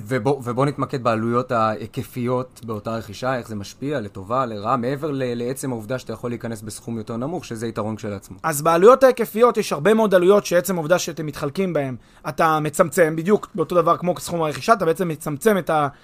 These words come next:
Speaker 2: העלויות הספציפיות שאתה נושא כשאתה קונה נכס לבד, ויש לפעמים שעדיין יש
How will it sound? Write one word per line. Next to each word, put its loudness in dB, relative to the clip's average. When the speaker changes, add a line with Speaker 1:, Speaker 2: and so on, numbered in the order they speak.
Speaker 2:
העלויות 4
הספציפיות 0
שאתה -4
נושא -4
כשאתה -10
קונה -6
נכס -8
לבד, -6
ויש 6
לפעמים 2
שעדיין 4
יש -4